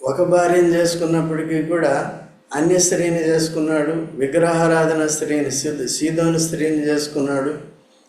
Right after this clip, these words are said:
ఇస్రాయేల్ రాళ్ళని చేసుకోలేదు. కాబట్టి ఆమె కూడా ఏం చేసిందండి? తనకి శాపం తీసుకొచ్చింది.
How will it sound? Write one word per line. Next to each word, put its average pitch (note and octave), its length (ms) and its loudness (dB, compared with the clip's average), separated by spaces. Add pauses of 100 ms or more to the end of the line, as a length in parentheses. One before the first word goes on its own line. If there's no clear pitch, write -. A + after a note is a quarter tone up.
(200)
ఇస్రాయేల్ E3 680 2
రాళ్ళని D3+ 380 2
చేసుకోలేదు. C#3+ 840 -2 (580)
కాబట్టి C#3+ 580 0
ఆమె D#3 380 0
కూడా D#3 180 0
ఏం D#3 120 0
చేసిందండి? D#3 920 -2 (400)
తనకి C3 220 -6
శాపం D3 520 -4
తీసుకొచ్చింది. - 600 -10